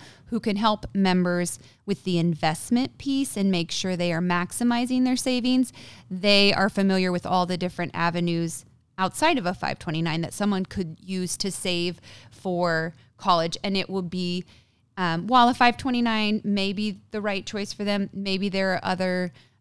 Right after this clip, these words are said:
uh, options they need to maximize first. And, um, so our planners can help with that. Um, we do have a home equity line of credit, and I, I, I do not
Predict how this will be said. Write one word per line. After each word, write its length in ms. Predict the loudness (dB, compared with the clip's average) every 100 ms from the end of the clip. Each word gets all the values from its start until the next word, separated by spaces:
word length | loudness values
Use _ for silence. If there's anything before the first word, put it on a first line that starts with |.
| _ -8
uh, 240 | -6 -4 -4
options 500 | -4 -4 -4 -4 -4
they 100 | -4
need 260 | -4 -4 -6
to 80 | -6
maximize 840 | -2 -4 -4 -4 -2 -4 -6 -8
first. 540 | -4 -2 0 0 -4 -4
And, 400 | 0 2 2 -2 -4
um, 360 | -4 -2 -2
so 120 | 2
our 120 | 2 2
planners 480 | 0 -2 -4 -6
can 120 | -4 -4
help 240 | -4 -4
with 200 | -10 -6
that. 340 | -4 -4 -6 -12 -20 -20 -20 -8
Um, 500 | -4 -2 -2 -4 -10 -12
we 160 | -6 -4
do 260 | -2 -2
have 420 | -2 -2 0 0
a 60 | -2
home 240 | -4 -4
equity 360 | -4 -4 -4 -2
line 240 | -2 -4
of 80 | -6
credit, 440 | -6 -6 -4 -4 -4
and 200 | -4 -4 -6
I, 380 | -10 -8 -10 -12 _ _ -10
I, 260 | -4 -4 0
I 180 | 2 2
do 240 | 2 0 2
not 380 | 2 2 0